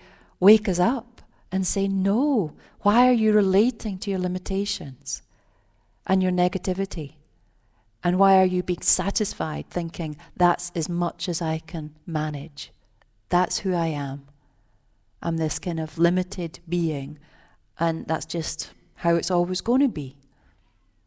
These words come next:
Buddha is saying, "No, we have got this,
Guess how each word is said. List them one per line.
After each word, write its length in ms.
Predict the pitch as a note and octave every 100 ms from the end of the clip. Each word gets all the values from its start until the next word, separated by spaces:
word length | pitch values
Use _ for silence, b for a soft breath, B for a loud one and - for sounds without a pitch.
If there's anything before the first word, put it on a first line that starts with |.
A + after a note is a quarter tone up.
| _ _ _ -
Buddha 360 | G#3+ A3 G3 B B B B -
is 260 | F#3+ F3+ -
saying, 680 | F#3 - G#3+ G#3+ G3+ F3+ - b b b b _ F#3+
"No, 220 | G3+ A3+
we 200 | G3 G3+
have 300 | F#3 G3 -
got 140 | F3+
this, 400 | F3 E3 - -